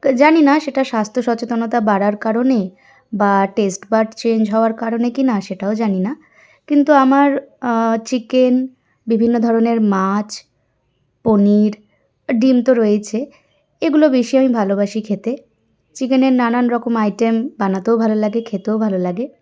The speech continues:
কালে ভদ্রে বাড়িতে যখন দাদারা আসে বা অতিথিরা আসে, আসেন, তখন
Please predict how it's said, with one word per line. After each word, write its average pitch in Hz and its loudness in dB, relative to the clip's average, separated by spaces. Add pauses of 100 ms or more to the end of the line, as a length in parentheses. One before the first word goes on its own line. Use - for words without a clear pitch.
(540)
কালে 294 4
ভদ্রে 285 2
বাড়িতে 247 2
যখন 226 -2
দাদারা 208 0
আসে 190 -4
বা 185 -2 (420)
অতিথিরা 214 -2
আসে, 202 -6 (540)
আসেন, 220 0
তখন 254 0